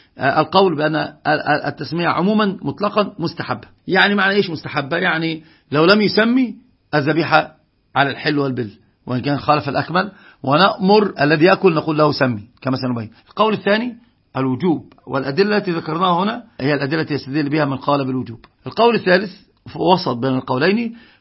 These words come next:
قال: "نفرق بين العامد وبين الناسي". يفرق بين العامد وبين الناسي، على أساس أن الناسي، الناسي يتسامح له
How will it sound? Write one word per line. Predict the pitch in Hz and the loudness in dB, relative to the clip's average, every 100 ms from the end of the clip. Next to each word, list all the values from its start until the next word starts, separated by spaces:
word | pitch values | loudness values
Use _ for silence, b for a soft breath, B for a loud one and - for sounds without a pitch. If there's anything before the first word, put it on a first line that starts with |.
| - | 0
قال: | 208 247 214 - | 2 4 0 -4
"نفرق | 160 135 208 196 - 156 | -2 2 2 2 0 0
بين | 156 | 0
العامد | 151 143 175 180 | 0 2 2 2
وبين | 156 156 147 | -2 -2 -2
الناسي". | 135 123 - - _ _ _ _ - | -4 -6 -10 -20 _ _ _ _ -10
يفرق | 107 160 143 | -2 0 0
بين | 131 127 | -2 -2
العامد | 127 165 147 | 0 0 -2
وبين | 139 135 139 | -4 -4 -2
الناسي، | 127 117 - b b b - | -2 -4 -10 b b b -2
على | 131 131 | 0 0
أساس | 127 170 185 - | 0 0 0 0
أن | 165 156 160 170 b b b - | 0 2 0 -2 b b b -4
الناسي، | 147 147 185 190 180 214 277 302 - _ _ _ _ 123 | -2 0 2 2 0 -2 -2 -4 -12 _ _ _ _ -2
الناسي | 135 170 185 | 0 0 0
يتسامح | 202 160 147 170 156 - | -2 -2 0 2 2 -2
له | 123 | -8